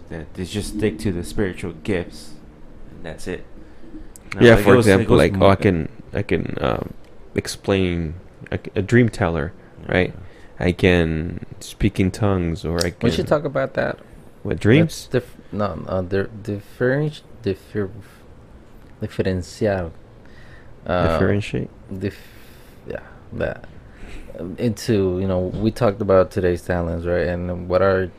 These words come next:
Speaker 3: the spiritual talents or the spiritual gifts or the gifts from the Lord or the s-, the gifts of the Spirit? That's, that's, uh,
Speaker 1: Gifts
Speaker 3: that
Speaker 1: of
Speaker 3: could
Speaker 1: the
Speaker 3: be
Speaker 1: Lord.
Speaker 3: another topic.
Speaker 1: It could. Yeah, and, and it's, I think that one, it would be very interesting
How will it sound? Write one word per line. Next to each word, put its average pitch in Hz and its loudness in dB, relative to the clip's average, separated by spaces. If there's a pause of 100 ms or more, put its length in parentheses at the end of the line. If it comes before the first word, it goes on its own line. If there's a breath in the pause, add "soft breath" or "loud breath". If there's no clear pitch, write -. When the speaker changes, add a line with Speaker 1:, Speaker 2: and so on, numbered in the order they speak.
(120)
Speaker 3:
the 95 -4
spiritual - -4
talents - -6 (220)
or 76 -6
the - -10
spiritual - -8
gifts 76 -6
or 78 -2
the 92 -6
gifts 90 -4
from 90 -8
the 87 -10
Lord 87 -4
or 92 -4
the - -16
s-, - -14 (480 loud breath)
the 107 -2
gifts 92 0
of 90 -2
the 92 -8
Spirit? - -4 (120)
That's, - -12 (100)
that's, - -12
uh, 78 -8
Speaker 1:
Gifts 95 -10
Speaker 3:
that 95 -4
Speaker 1:
of 87 -6
Speaker 3:
could 87 -2
Speaker 1:
the - -4
Speaker 3:
be 127 2
Speaker 1:
Lord. 107 2
Speaker 3:
another 92 2
topic. 92 -6 (760 soft breath)
Speaker 1:
It - -14
could. 113 -4 (200)
Yeah, 131 4
and, 117 4
and 117 2
it's, - -6
I 107 -4
think 135 -4
that 113 2
one, 127 2
it 104 2
would 104 0
be 107 -2
very 101 -2
interesting 98 -8